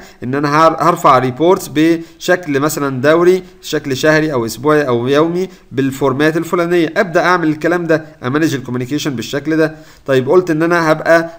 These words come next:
بعمل ميتينجز بالشكل الفلاني، قلت ان انا هبقى ببعت مثلا خطابات معينه بالشكل الفلاني، إيه، هبدا اتواصل مع الناس واعمل مثلا، آه، آه،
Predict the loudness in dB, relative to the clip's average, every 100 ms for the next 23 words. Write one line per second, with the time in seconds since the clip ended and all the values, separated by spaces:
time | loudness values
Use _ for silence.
0 | 0 4 6 4 -2 -2 -2 0 0 0
1 | -4 -6 -2 -4 -2 -4 0 4 4 2
2 | -6 -18 -8 -4 -2 0 0 2 2 2
3 | 2 2 4 6 6 4 -2 -2 -4 -4
4 | -4 4 4 4 -2 -2 0 0 0 -2
5 | -6 -4 -4 -2 0 0 -2 -10 -18 -20
6 | -4 -2 0 0 2 2 2 4 4 4
7 | 2 0 2 2 0 -4 0 0 0 0
8 | 0 0 -2 -4 -4 -6 -6 -4 -2 -2
9 | -6 -12 -20 -20 -10 -4 0 0 0 0
10 | 0